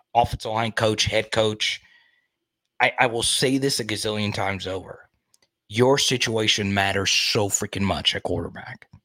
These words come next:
It matters so freaking much. Okay?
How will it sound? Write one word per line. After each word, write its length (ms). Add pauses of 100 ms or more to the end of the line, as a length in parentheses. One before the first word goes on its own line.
(460)
It 320
matters 460
so 800 (320)
freaking 580 (340)
much. 480 (540)
Okay? 420